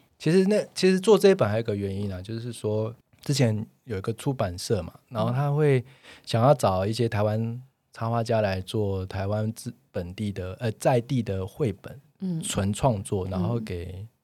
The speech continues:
Speaker 1: 成人看，这样好像太明显。
Speaker 2: 我知道你在讲谁了。
Speaker 1: <laughs> 但是在那之前，我一直觉得说我们好，我好像没有一个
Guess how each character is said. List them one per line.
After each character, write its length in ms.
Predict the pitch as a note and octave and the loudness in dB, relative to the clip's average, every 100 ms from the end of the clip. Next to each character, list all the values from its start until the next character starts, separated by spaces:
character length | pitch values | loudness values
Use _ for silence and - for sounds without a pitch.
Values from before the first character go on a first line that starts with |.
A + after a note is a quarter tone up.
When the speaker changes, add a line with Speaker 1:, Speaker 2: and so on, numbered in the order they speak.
| _ - | _ -10
Speaker 1:
成 200 | A2 G2 | -4 -4
人 160 | F#2+ | -4
看， 180 | F#2+ G2+ | -6 -6
这 100 | G2+ | -4
样 80 | B2 | -2
好 60 | G2 | -2
像 80 | A2 | -2
太 120 | A#2 | -2
明 160 | G2 | -4
显。 120 | F#2+ - | -4 0
Speaker 2:
我 80 | F#3+ | 2
知 60 | |
道 100 | A3+ | 2
你 60 | G3+ | 2
在 60 | |
讲 140 | F#3+ D#3 | 0 -4
谁 160 | - - | -6 4
了。 760 | F3+ - F3+ B3 A#3+ E3 A#3 - | 8 10 10 8 10 10 10 8
Speaker 1:
<laughs> 600 | A3 - - - - G#3 | 0 -2 -10 -18 -2 4
但 100 | A3 | 6
是 80 | |
在 200 | G#3 G#3 | 8 8
那 120 | F#3+ F3+ | 8 4
之 200 | F3 E3+ | 2 2
前， 200 | C3+ A2 | 4 6
我 220 | G2 G#2+ | 4 2
一 60 | |
直 120 | B2+ A2+ | 2 0
觉 200 | A2 G2 | 2 0
得 60 | |
说 200 | G2+ A2 | 2 2
我 140 | A2+ F#2+ | 2 2
们 120 | F#2+ | 0
好， 240 | - - - | 0 0 6
我 100 | C#3+ | 6
好 220 | B2+ F#2 | 6 2
像 180 | D3 A#2+ | 4 6
没 140 | A2+ | 4
有 160 | G2 F#2+ | 2 0
一 100 | A2 | -2
个 500 | - F#2+ F2+ E2+ | -2 -2 -2 -6